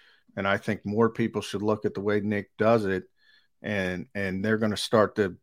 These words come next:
replicate that when they look at head coaches. Um, but he is a true C E O head coach. He gave up play calling. When something's not going well on, on the defensive side,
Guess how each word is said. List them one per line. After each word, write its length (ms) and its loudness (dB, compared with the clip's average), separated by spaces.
replicate 640 2
that 280 0
when 160 -6
they 160 -2
look 280 -4
at 100 -2
head 300 0
coaches. 580 2
Um, 420 2
but 380 8
he 220 8
is 160 4
a 80 4
true 380 4
C 380 4
E 60 8
O 140 12
head 260 6
coach. 320 4
He 80 -4
gave 340 0
up 180 4
play 240 4
calling. 560 2
When 140 -4
something's 400 2
not 240 4
going 320 6
well 260 6
on, 300 4
on 160 -2
the 80 0
defensive 640 -2
side, 440 2